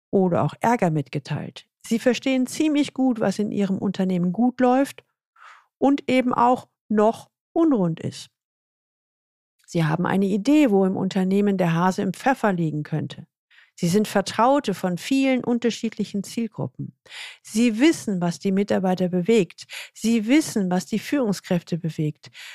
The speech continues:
Ja, und Sie haben auch eine Vertrauensstellung bei Ihrem Chef. Das ist vielleicht der Unternehmensinhaber oder es sind ein bis mehrere angestellte Geschäftsführer.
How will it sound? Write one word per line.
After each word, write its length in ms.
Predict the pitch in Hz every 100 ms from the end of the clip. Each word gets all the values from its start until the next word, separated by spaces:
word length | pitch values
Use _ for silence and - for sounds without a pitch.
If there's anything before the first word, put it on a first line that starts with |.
| - -
Ja, 480 | 170 202 277 349 359
und 180 | 214 185
Sie 220 | - 180
haben 400 | 165 233 269 269
auch 180 | - 175
eine 240 | - 175 165
Vertrauensstellung 1080 | 160 - - 233 247 233 - 226 226 214
bei 120 | 208
Ihrem 320 | 196 190 190 185
Chef. 460 | - 139 - - _ _ _ _ _
Das 200 | 233 247
ist 200 | 302 -
vielleicht 680 | - 240 208 196 208 - -
der 140 | 196
Unternehmensinhaber 1300 | 185 180 185 185 165 - 269 269 247 240 226 226 233 _ _ _ -
oder 280 | 226 240 233
es 140 | 220 -
sind 160 | 233 -
ein 400 | 175 175 180 196 _
bis 240 | 233 220 180
mehrere 500 | 160 160 170 180 -
angestellte 720 | - 165 160 160 - 175 208
Geschäftsführer. 800 | 214 - 160 - - - 143 131